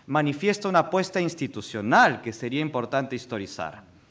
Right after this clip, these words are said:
sin dejar de prestar atención a los conflictos internos,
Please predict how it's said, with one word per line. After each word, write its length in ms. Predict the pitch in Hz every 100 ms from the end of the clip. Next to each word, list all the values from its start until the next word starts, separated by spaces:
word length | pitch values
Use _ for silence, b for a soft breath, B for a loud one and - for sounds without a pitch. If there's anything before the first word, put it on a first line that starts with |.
| b b b b
sin 220 | - 143
dejar 300 | 131 180 190
de 120 | 185
prestar 340 | 147 139 165 165
atención 460 | 139 123 - 165
a 60 | 151
los 100 | 143
conflictos 580 | 127 113 147 147 156 120
internos, 800 | 104 170 160 117 90 87 -